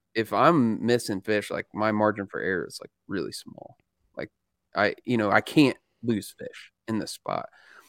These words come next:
So I ended up, um,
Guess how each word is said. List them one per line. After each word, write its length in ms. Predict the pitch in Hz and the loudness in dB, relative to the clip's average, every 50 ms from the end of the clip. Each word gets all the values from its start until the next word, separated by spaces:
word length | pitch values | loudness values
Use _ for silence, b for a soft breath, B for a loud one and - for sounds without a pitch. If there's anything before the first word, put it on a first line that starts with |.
| b b - | b b 0
So 200 | - 131 123 120 | 6 8 10 10
I 120 | 120 127 | 10 8
ended 220 | 139 131 127 123 | 8 8 8 10
up, 240 | 120 120 123 - - - _ _ _ _ _ _ _ _ _ _ _ _ _ _ _ - | 10 10 8 8 4 -4 _ _ _ _ _ _ _ _ _ _ _ _ _ _ _ 0
um, 640 | 143 127 123 117 113 110 107 104 104 104 101 92 | 6 8 8 8 8 8 6 4 2 0 -2 -6